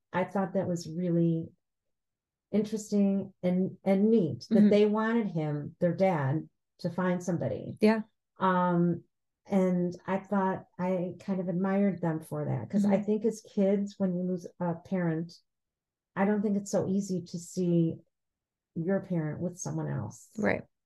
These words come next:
Speaker 1: And I can totally understand that.
Speaker 2: Mm-hmm.
Speaker 1: Um, yeah, so that, that was
Speaker 2: Yeah.
Speaker 1: in my notes.
Speaker 2: But this isn't you being passive aggressive, 'cause I was helping you
Speaker 1: Yo, you
Speaker 2: on the
Speaker 1: were.
Speaker 2: dating apps.
Speaker 1: You put me on dating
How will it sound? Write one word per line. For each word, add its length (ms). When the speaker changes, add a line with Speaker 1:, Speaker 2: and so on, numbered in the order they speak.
Speaker 1:
And 140
I 180
can 200
totally 760
understand 640
that. 240
Speaker 2:
Mm-hmm. 920
Speaker 1:
Um, 520
yeah, 280
so 280
that, 320
that 120
was 160
Speaker 2:
Yeah. 20
Speaker 1:
in 100
my 140
notes. 600
Speaker 2:
But 140
this 200
isn't 220
you 120
being 200
passive 320
aggressive, 420
'cause 160
I 160
was 160
helping 320
you 300
Speaker 1:
Yo, 300
you 100
Speaker 2:
on 80
the 80
Speaker 1:
were. 40
Speaker 2:
dating 360
apps. 160
Speaker 1:
You 180
put 140
me 120
on 100
dating 260